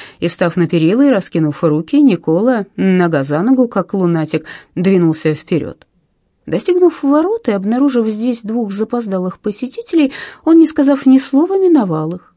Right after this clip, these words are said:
И, мурлыча про себя какой-то неясный напев,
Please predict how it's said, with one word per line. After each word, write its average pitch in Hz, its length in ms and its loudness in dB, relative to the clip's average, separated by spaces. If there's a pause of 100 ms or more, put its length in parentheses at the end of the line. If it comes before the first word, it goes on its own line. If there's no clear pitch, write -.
И, 202 120 0
мурлыча 185 480 -2
про 180 140 -4
себя 175 260 -2
какой-то 175 360 -4
неясный 185 520 0
напев, 202 360 -2